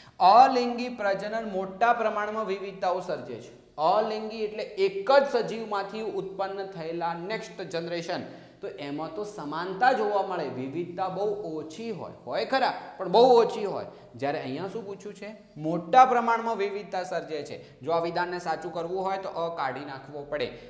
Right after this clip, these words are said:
એટલે કે આ વિધાન હાલ જે સ્થિતિમાં આપેલું છે એ સ્થિતિની અંદર તો ખોટું કહેવાય. દરેક વ્યક્તિનું નજીક બિંદુ હંમેશા પચીસ સેન્ટીમીટર હોય. દેખો, અહીંયા કોઈ વ્યક્તિની આંખ છે, રાઈટ?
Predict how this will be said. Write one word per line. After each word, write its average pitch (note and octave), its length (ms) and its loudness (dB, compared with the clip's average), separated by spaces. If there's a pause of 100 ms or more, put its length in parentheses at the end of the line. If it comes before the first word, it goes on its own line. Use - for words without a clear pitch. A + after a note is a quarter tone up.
(100)
એટલે D3+ 260 -6
કે D#3 80 -6
આ D3+ 100 -2
વિધાન C#3+ 360 -8
હાલ D3+ 480 -2
જે F#3 220 -4
સ્થિતિમાં E3 600 -8
આપેલું F#3+ 440 -8
છે D3+ 360 -8 (220)
એ D#3+ 160 -6
સ્થિતિની D3 580 -14
અંદર B2+ 280 -8
તો D3+ 200 -10
ખોટું G2 480 -14
કહેવાય. - 380 -20 (1400)
દરેક A3 580 6
વ્યક્તિનું A#3 540 0
નજીક F#3+ 380 -4
બિંદુ G3+ 360 -2
હંમેશા F3+ 520 -4
પચીસ G3 500 -8
સેન્ટીમીટર D3+ 640 -8
હોય. A#2 220 -8 (180)
દેખો, C3+ 360 -6 (460)
અહીંયા A3 360 4
કોઈ G#3+ 260 2
વ્યક્તિની F3+ 760 -4
આંખ D#3 400 -2
છે, A#2+ 180 -10
રાઈટ? D3+ 400 -6